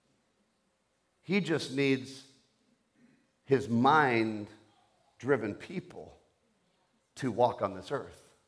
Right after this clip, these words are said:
Maybe he looks at us and says, "Come on, Windward Church, my think tank for that area. Change your minds, your thoughts.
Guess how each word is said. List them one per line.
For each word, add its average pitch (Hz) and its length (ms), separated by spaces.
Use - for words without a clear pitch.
Maybe 269 720
he 143 100
looks 151 340
at 135 120
us 127 300
and 123 80
says, 117 380
"Come 135 220
on, 127 240
Windward 107 500
Church, - 400
my 98 160
think 127 240
tank - 380
for 131 180
that 113 220
area. 107 420
Change 202 400
your - 100
minds, 139 500
your 135 100
thoughts. - 840